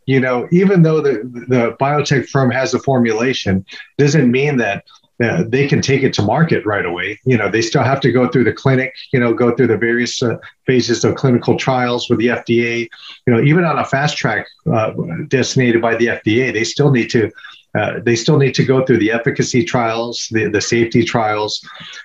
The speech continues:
So it's gonna have a runway, you know, so investors shouldn't have had those ex-, expectations, uh,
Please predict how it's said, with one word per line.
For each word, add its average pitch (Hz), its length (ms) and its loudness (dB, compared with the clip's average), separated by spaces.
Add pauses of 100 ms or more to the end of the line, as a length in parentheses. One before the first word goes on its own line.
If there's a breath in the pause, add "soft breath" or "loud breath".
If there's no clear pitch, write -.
So 120 320 0
it's - 180 -2
gonna 139 240 0
have 139 220 -2
a 110 80 0
runway, 104 520 0 (540 loud breath)
you 127 80 2
know, 110 120 2
so 127 260 0
investors 131 580 2
shouldn't 135 360 0
have 123 420 -4
had 113 260 -2
those 110 220 0
ex-, 117 200 -4 (120)
expectations, 117 920 0
uh, 107 340 -6